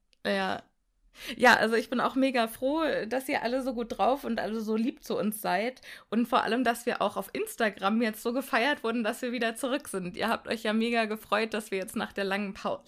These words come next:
langen Pause, ne, ein Monat, aber dass wir jetzt wieder zurück sind. Ihr scheint uns sehr vermisst zu haben und wir fühlen uns mega geschmeichelt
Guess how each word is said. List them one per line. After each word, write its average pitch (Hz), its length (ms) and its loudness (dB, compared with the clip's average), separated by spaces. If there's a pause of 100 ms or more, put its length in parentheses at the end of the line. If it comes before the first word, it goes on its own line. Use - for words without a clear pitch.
langen 175 260 -2
Pause, 170 400 -6
ne, - 160 -8
ein 175 200 -8
Monat, 185 320 -8 (380)
aber 190 200 6
dass 208 200 0
wir 202 320 4
jetzt 196 240 0
wieder 190 220 0
zurück 202 280 -4
sind. 240 280 -2
Ihr 196 100 -2
scheint 190 300 0
uns 202 180 -8
sehr 196 140 0
vermisst 196 380 -6
zu 190 120 0
haben 180 340 0
und 175 160 -6
wir 190 80 -4
fühlen 175 280 -4
uns 185 220 -8
mega 180 260 2
geschmeichelt 165 640 -4